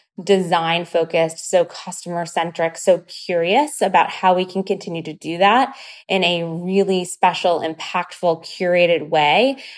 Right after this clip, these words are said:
And because of our business model, that's truly only the result of the pressure that we put on ourselves to achieve the next goal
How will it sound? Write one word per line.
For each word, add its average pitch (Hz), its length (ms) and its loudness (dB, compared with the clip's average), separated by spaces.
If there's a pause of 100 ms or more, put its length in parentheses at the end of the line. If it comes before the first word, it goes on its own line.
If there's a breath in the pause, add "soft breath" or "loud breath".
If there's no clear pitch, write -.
And 185 100 0
because 196 320 2
of 185 80 2
our 170 260 2
business 190 360 0
model, 226 320 6
that's - 220 0
truly 190 600 0
only 180 560 -2 (400 loud breath)
the 185 80 4
result 170 480 4
of 165 140 -2
the - 160 -8
pressure 185 440 0
that 175 140 2
we - 80 -6
put 175 240 0
on 165 80 -4
ourselves 170 880 -2
to - 180 -4
achieve 160 440 -6
the 175 60 -2
next - 340 -8
goal 170 420 4